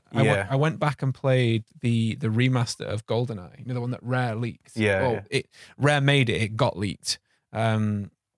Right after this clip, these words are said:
Speaker 1: I'll chat about it in the Discord if any of you guys wanna have a chat about that game. That has full twin stick shooting, even though it was an N sixty-four game, because Rare was supposed to release it on their,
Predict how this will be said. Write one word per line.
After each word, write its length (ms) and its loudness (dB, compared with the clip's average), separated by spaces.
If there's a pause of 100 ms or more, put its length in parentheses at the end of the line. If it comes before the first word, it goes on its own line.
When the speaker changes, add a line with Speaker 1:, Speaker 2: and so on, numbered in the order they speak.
(260)
Speaker 1:
I'll 140 2
chat 200 -2
about 200 2
it 20 -4
in 60 -2
the 60 2
Discord 420 2
if 80 0
any 160 2
of 60 2
you 60 2
guys 240 2
wanna 140 2
have 140 2
a 40 -6
chat 160 -4
about 240 -2
that 80 -6
game. 260 -2 (760)
That 320 -2
has 500 4 (160)
full 420 -6
twin 280 -8
stick 240 -16
shooting, 420 -8 (260)
even 240 2
though 100 6
it 100 2
was 100 2
an 60 6
N 100 4
sixty-four 520 0
game, 280 2
because 280 -4
Rare 280 2
was 140 0
supposed 340 -2
to 60 -6
release 320 0
it 160 0
on 240 -2
their, 480 0